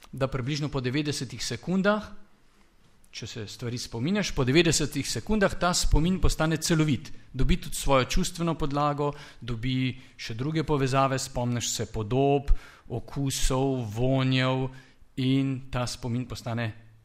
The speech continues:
celovit. To je ena, ena plat, se pravi proces, ki gre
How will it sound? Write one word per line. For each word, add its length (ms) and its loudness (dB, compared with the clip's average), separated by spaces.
celovit. 540 -2
To 80 4
je 160 4
ena, 220 2
ena 240 2
plat, 280 -4
se 120 -10
pravi 360 -2
proces, 800 -4
ki 160 -4
gre 120 0